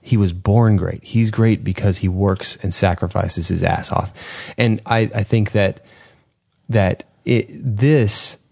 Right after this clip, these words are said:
movie is a great, it's something I need to show, like, my dad. <laughs> You know what I mean? Like, I, 'cause when I get caught up in things, when I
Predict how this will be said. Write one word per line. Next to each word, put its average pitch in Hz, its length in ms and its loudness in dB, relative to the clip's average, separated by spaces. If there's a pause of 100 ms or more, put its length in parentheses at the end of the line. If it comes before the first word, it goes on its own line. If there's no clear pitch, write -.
movie 117 440 2
is 98 120 0
a 104 60 2
great, 117 640 0 (480)
it's 147 180 0
something 143 260 4
I 104 120 4
need 110 120 4
to 95 80 2
show, 95 480 0 (440)
like, 98 220 2
my 98 220 0
dad. 90 420 -4
<laughs> 110 60 6 (340)
You 123 140 2
know 117 100 2
what 113 120 4
I 113 60 2
mean? 117 340 2 (320)
Like, 117 220 -2
I, 123 160 2
'cause 135 220 2
when 143 140 2
I 143 120 2
get 147 160 0
caught 117 200 2
up 110 160 0
in 104 100 2
things, 95 460 -2
when 113 160 0
I 113 240 2